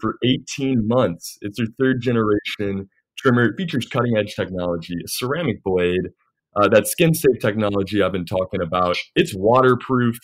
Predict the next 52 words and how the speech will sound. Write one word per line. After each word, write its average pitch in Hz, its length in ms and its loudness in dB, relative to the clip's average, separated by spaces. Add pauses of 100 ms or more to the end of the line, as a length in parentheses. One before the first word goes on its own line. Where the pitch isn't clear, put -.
The - 100 -4
battery 120 680 4
i-, 85 180 -6
is 87 400 -4
unbelievable. 98 520 -2
It 110 60 -2
lasts 120 240 0
ninety 92 300 -4
minutes. 80 340 -6
You 131 60 -12
could 120 160 -4
run 113 140 0
a 101 40 -4
marathon 90 440 -4
before 85 240 -10
this 82 180 -10
thing 85 140 -10
runs 78 260 -8
out. 85 140 0 (260)
It's 175 140 2
got 185 260 4
L 143 160 6
E 151 120 4
D 131 180 -2
lights, 113 560 2
which 107 180 -6
illuminate 104 560 -2
the 95 80 -10
grooming 95 380 -4
areas. 92 760 -2 (260)
It 104 140 -2
has 101 120 0
a 98 60 -2
U 113 280 2
S 104 260 0
B 98 280 -4 (120)
charging 95 480 -4
dock. 85 340 -4 (380)
If 80 100 -18
you 165 120 -4
guys 120 260 4
are 101 60 0
listening 104 320 -2
to 98 80 -2
me 90 100 -8
speak 95 240 -8
right 90 160 -2
now, 98 160 -4
I 87 80 -4
want - 340 -6
you 101 160 -2
to 92 80 -4